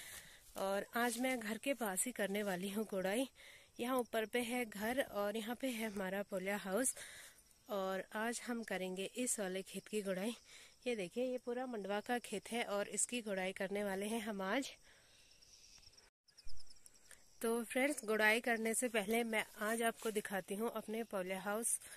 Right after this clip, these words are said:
कि यहाँ पे क्या-क्या लगा हुआ है। ज़्यादा कुछ तो नहीं लगा हुआ है, पर देखते हैं।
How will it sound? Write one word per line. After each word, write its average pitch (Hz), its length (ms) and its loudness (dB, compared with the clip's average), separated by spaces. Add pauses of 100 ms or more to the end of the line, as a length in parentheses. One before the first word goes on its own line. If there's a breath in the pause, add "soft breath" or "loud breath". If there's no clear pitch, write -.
(260 loud breath)
कि 247 80 -4
यहाँ 254 400 0
पे 277 180 0
क्या-क्या 220 340 0
लगा 202 260 0
हुआ 196 180 2
है। 214 180 -2
ज़्यादा 226 320 2
कुछ 254 240 0
तो 254 100 0
नहीं 233 260 0
लगा 196 280 0
हुआ 202 260 -2
है, 208 180 -6
पर 214 320 -2 (540 loud breath)
देखते 240 320 4
हैं। 247 280 0